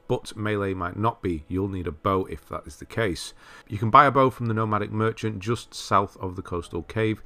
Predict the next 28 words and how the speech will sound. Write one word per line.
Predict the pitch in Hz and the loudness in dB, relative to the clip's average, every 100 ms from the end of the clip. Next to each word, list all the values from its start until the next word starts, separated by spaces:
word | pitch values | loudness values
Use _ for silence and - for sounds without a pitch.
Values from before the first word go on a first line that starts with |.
| - - | -18 -20
He | - 104 | -4 0
has | 98 95 | 2 0
it | 101 | -4
for | - | -8
sale | - 95 90 | -6 -4 -4
for | - 90 87 | -4 -6 -6
six | - - | -8 -12
hundred | - 82 82 | -12 -10 -6
runes. | 95 131 131 117 - - - | 2 4 2 -2 -10 -20 -6
You | 120 107 | -2 0
can | 135 113 | 0 6
buy | 127 127 | 6 6
an | 123 | 0
infinite | 135 - 127 | -4 -4 -6
amount | 117 110 110 110 | 0 0 0 -2
of | 98 | 0
arrows | 101 101 95 | 2 2 -2
from | - 92 90 | -2 -4 0
him | 143 139 135 | 0 2 0
or | - 98 92 | -2 -2 -2
from | 92 92 | -6 -8
Kael | - 113 110 104 | -2 2 2 2
Kale | 98 - 101 98 95 92 - - | -4 0 2 2 0 -4 -10 -20
from | - 98 | -8 -6
the | 92 | -4
Church | - 92 - | 0 0 0
of | 80 | -6
Ella. | 98 92 92 85 | -2 0 -2 -4